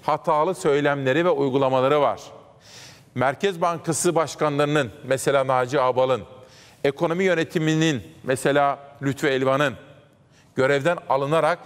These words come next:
bizi dünyada olmayan bir iktisat kuralıyla, teoremiyle karşı karşıya bırakanların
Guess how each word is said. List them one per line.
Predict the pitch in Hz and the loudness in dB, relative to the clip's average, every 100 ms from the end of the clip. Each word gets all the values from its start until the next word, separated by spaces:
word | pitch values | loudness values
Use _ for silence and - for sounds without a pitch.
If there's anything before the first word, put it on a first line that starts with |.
| - - - | -20 -14 -6
bizi | 123 147 180 175 - - _ _ - | 0 0 0 -4 -20 -20 _ _ -2
dünyada | 147 208 214 220 | 2 2 2 0
olmayan | 208 196 190 175 | -2 0 0 0
bir | 180 | -2
iktisat | 156 - 190 185 | -6 -4 -4 -4
kuralıyla, | - 165 156 170 165 | -4 0 2 2 0
teoremiyle | 147 147 151 151 165 160 | 0 2 2 2 2 0
karşı | 156 147 139 - | 0 -4 -4 -6
karşıya | 143 127 135 | -4 -2 0
bırakanların | 139 131 139 131 135 135 | 0 0 -2 0 0 0